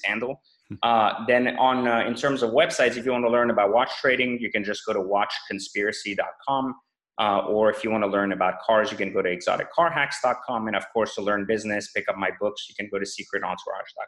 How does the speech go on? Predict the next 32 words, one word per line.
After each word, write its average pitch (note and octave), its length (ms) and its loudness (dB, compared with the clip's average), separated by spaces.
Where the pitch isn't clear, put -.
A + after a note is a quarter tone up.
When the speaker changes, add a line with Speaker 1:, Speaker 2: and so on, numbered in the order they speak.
Speaker 1:
com. - 140 -20
Speaker 2:
Awesome. - 400 -2
And A2 100 0
I'll A#2 100 4
be A#2+ 60 4
sure B2 140 0
to A#2 40 4
link A#2 160 2
up - 160 2
all A#2+ 200 6
of A2 100 2
those G#2+ 320 2
in G#2 260 -2
the F#2 380 -2
show G#2 320 0
notes F#2+ 320 0
below F2+ 460 2
this D#2+ 340 -4
episode B2+ 400 2
for - 160 -2
all G2+ 80 4
of F#2 80 0
you F#2+ 60 -2
guys F2+ 240 0
to A3 140 2
check C#3+ 220 2
out G#2+ 280 4
if B2+ 260 4
you A2 160 4
are G2 120 4
interested G2 280 -4
in F#2 220 -6